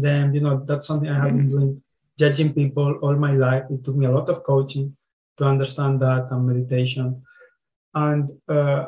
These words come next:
Speaker 1: I didn't enjoy it that much, but the certification I did enjoy a lot. When I studied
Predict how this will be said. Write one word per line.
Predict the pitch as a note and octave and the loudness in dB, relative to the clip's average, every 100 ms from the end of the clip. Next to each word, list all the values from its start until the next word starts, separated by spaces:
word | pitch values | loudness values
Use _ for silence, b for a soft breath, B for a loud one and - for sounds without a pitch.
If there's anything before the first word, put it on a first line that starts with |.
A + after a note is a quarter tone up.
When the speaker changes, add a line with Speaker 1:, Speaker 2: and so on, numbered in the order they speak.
| - | -2
Speaker 1:
I | F#3 | -2
didn't | F#3+ A3 F#3 | 0 -2 -2
enjoy | F#3 F#3+ | -2 0
it | |
that | D#3+ D#3 E3 | 0 0 -2
much, | D3 D3 | -2 0
but | D3 | 0
the | D#3 D#3+ | 0 0
certification | D3+ D#3 D#3+ F3 F#3+ G#3+ G3+ E3+ | -2 -2 0 0 0 -2 0 2
I | E3 | 2
did | F3 F#3+ | 2 2
enjoy | D#3 E3 | 6 6
a | C#3 D3 | 6 4
lot. | C3+ C3 | 2 4
When | C#3 D#3 | 4 4
I | |
studied | F3+ - - E3 E3+ G#3 | 2 0 2 2 2 -2